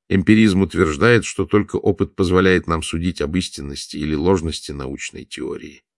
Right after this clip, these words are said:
Чистый разум как таковой, согласно эмпиризму, никогда не может установить истину о фактах, factual truth. Чтобы сформулировать такую истину,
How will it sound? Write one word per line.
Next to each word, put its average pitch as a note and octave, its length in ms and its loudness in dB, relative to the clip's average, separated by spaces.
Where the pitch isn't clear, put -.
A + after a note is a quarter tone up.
Чистый C3+ 440 4
разум A2+ 360 4
как - 220 -2
таковой, D#2 580 -4
согласно F2+ 640 0
эмпиризму, A#2 800 -6
никогда A2 500 0
не G#2+ 100 0
может G2+ 340 0
установить E2 560 -6
истину D2+ 440 -8
о B1 80 -8
фактах, - 580 -6
factual - 460 0
truth. - 140 -14
Чтобы - 540 -16
сформулировать D2+ 840 -2
такую - 360 -14
истину, - 540 -6